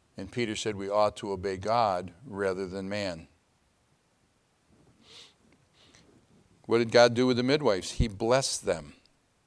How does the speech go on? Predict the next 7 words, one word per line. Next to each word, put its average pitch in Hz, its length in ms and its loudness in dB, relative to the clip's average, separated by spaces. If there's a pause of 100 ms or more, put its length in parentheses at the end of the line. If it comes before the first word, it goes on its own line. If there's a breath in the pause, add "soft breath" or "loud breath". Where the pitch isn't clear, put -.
(4000 loud breath)
God 113 200 4
increased 117 500 -4
their 113 160 0
household 110 560 2
and 98 140 -6
their 101 80 -6
families. 98 760 -6